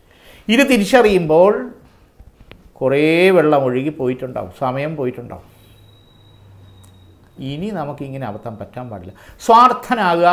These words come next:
സ്വാർത്ഥയാകുക. എന്ത് കാര്യത്തിൽ? കുടുംബകാര്യത്തിൽ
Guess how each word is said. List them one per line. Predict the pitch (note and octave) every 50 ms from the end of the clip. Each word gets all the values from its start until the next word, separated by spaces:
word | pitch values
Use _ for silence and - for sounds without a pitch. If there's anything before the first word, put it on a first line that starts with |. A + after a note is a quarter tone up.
| E3+ -
സ്വാർത്ഥയാകുക. | - D3 C#3+ D3 C#3 - - E3 C#3+ A2+ A2+ A2+ G#2+ E2+ - - _ _ _ _ _ _ _ _ _ _ _ _ F3+ F#3
എന്ത് | G3+ A3+ A#3 G#3
കാര്യത്തിൽ? | F3+ D#3+ D3 C3+ C#3 B2+ A#2+ A#2 B2 - - _ _ _ _ _ _ _ _ _ _ _ _ -
കുടുംബകാര്യത്തിൽ | - C#3+ D3 D3 E3+ G3 G#3+ G#3 F3 D3 C3+ B2+ A#2+ C3+ C3